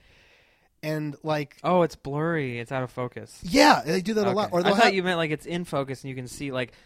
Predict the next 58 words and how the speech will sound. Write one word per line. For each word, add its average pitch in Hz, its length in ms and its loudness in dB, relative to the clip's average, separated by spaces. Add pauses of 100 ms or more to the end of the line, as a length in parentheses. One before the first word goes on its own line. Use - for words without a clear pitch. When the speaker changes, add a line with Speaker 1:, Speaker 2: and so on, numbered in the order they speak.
(120)
Speaker 2:
like, 127 100 -12
a 131 60 -8
bunch 131 200 -6
of 117 120 -6
bones 117 320 -4
hanging 117 220 -8
out 113 100 -4
of 110 80 -4
a 110 40 -8
tree 117 420 -8
or 110 100 -6
something. 110 360 -12
And 110 60 -16
Speaker 1:
The - 60 -2
Speaker 2:
you're 113 80 -8
Speaker 1:
char-, 262 200 0
Speaker 2:
looking 294 120 -2
at - 60 -8
Speaker 1:
like, 220 120 0
Speaker 2:
those. - 60 -14
Speaker 1:
pretty 302 160 0
much 427 240 0
the 247 80 -6
characters 208 680 -2
are 147 140 -6
always 139 480 -6
in 123 80 -10
focus, 117 640 -14 (260)
but 151 240 -6
they, 156 320 -2
it's 160 220 -8
never 220 340 -2
the 214 140 -4
case 185 400 -6
where 170 280 -2
the 147 120 -8
characters 185 760 -4
are 135 100 -6
the 131 280 -8 (100)
only 139 260 -8
thing 117 200 -12
you 113 100 -12
see. 87 340 -16
It's 117 140 -14
always 156 200 -2
like, 156 120 -4
Speaker 2:
Mm. 113 40 -10
Speaker 1:
the 160 60 -6
characters 208 540 -4
are 180 100 -2
always 165 300 -2
in 160 100 -6
focus, 156 440 -6
but 143 220 -6
they're 147 120 -4
always 160 360 -2
shot, 160 300 -6
like, 143 220 -6